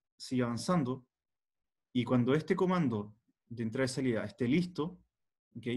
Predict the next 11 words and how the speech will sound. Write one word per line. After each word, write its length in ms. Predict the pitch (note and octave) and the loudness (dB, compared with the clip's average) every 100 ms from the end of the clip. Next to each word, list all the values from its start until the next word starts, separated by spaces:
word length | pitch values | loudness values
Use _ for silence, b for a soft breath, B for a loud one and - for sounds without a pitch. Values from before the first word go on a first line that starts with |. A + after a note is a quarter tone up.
| B2 | -4
Requiera 380 | A2 A2 D#3+ E3+ | -4 0 4 4
del 120 | D#3+ | 4
procesador 380 | D#3 B2+ C#3+ C#3 | 0 -2 0 2
de 60 | C3 | 2
nuevo, 280 | F#3+ G3 | 4 4
lo 100 | D3+ | 4
va 60 | C3 | 4
a 40 | |
interrumpir 680 | C3+ B2+ A#2 G#2 - F3+ - - _ _ _ _ - | 4 2 0 0 0 0 -2 -16 _ _ _ _ -6
al 120 | B2 | -6
procesador 600 | B2 A#2 - C3+ F#3 | -4 -8 -2 0 0